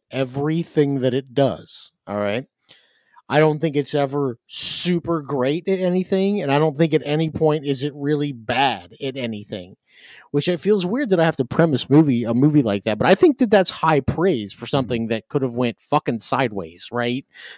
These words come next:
Speaker 1: <laughs> This movie could have went, like, just been an abject disaster, and this movie is not that. Now, that being said, like, listen, this is not some sort of cinematic masterpiece here.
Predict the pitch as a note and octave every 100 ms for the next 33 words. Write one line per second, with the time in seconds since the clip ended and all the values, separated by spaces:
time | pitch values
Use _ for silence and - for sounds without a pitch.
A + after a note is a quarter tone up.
0 | - - G3 E3+ - - - - D#3+ E3
1 | G#3 F#3+ - G3 D#3 D#3 D3+ C#3 C3+ A#2+
2 | A2+ B2 C3+ B2+ B2+ B2 - B2+ C#3 A#2
3 | C3+ A2+ - C3+ A#2 G2 A2 - F#2+ B2+
4 | C3 D#3 D#3 D#3 D#3 B2 B2+ C3+ C3+ G#2+
5 | F2+ - _ _ _ - _ C#4+ D#4 B3+
6 | E3 - B3+ D#3 D3 C3+ D#3 C3+ C3 F3
7 | F#3 E3+ D#3 E3 C#3+ E3 C3+ - D#3+ C#3
8 | B2 A2 C3 D3 - G2+ - F2+ - -
9 | F#2 F2+